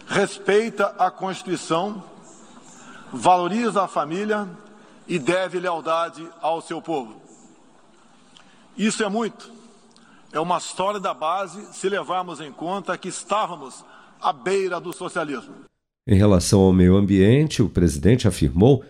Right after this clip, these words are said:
Speaker 2: que o Brasil tem grandes desafios, mas que nenhum país do mundo tem uma legislação ambiental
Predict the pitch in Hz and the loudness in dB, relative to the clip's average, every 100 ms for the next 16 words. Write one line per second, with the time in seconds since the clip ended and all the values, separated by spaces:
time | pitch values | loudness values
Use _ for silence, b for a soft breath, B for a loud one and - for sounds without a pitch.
0 | B 170 151 107 80 117 131 113 82 85 | B 0 2 4 4 2 4 2 4 4
1 | 131 151 92 78 76 73 71 - 156 147 | 4 4 0 0 2 2 2 6 6 6
2 | - b b - 123 - 151 151 131 147 | -4 b b 2 4 4 4 6 4 4
3 | 110 120 107 151 143 123 156 139 127 120 | 6 6 6 4 6 4 4 4 6 6
4 | 110 104 98 98 95 95 87 107 110 87 | 6 6 4 2 4 4 4 6 6 6
5 | 98 90 - 117 123 | 4 4 4 4 4